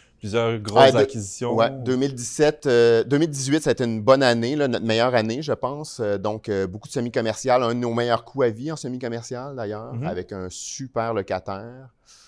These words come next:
Speaker 2: euh, commercial. Donc, on avait pris, euh, c'était un onze unités,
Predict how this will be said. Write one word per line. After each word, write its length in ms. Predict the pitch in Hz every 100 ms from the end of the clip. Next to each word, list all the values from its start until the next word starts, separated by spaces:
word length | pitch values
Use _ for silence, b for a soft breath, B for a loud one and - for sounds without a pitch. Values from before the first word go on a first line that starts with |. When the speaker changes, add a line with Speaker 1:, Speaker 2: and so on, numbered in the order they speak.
| b -
Speaker 2:
euh, 160 | 90
commercial. 760 | 90 107 101 - 107 104 123 131
Donc, 180 | 104 -
on 60 |
avait 180 | 92 90
pris, 400 | 85 - 104 104
euh, 140 | 95 87
c'était 160 | -
un 200 | 92 95 -
onze 300 | 110 117 113
unités, 720 | 107 104 - 131 139 139